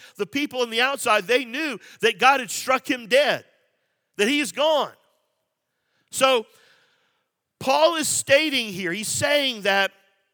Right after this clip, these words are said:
the death of Jesus, you know, the crucifixion of Christ,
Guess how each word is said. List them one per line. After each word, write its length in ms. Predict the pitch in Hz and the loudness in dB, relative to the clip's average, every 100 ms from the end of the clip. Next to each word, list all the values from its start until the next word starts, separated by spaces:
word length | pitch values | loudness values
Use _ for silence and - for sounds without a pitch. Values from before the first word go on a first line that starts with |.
| _ _ _ _ _ _ 135 | _ _ _ _ _ _ -10
the 100 | 180 | -10
death 460 | 139 226 269 - | -6 -2 -2 -2
of 140 | 247 165 | -10 -10
Jesus, 800 | - 240 226 143 127 - - - _ _ _ _ _ _ | -8 -6 -6 -8 -12 -14 -20 -20 _ _ _ _ _ _
you 80 | 208 | -4
know, 120 | 226 | -4
the 80 | 208 | -6
crucifixion 920 | - 277 277 - 254 - 247 - 220 | -12 -8 -6 -6 -6 -8 -8 -8 -10
of 100 | - | -12
Christ, 520 | - 233 208 143 | -6 -2 -2 -4